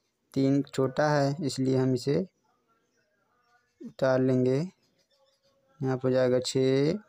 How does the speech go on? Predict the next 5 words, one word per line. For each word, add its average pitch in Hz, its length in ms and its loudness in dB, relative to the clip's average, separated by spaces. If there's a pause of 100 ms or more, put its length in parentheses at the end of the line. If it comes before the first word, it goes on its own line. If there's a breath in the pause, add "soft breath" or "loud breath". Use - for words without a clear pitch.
(1400)
अब 135 160 0
देखिए 139 340 0
बच्चों, 143 300 0
हम 143 240 2
तीन, 143 340 -2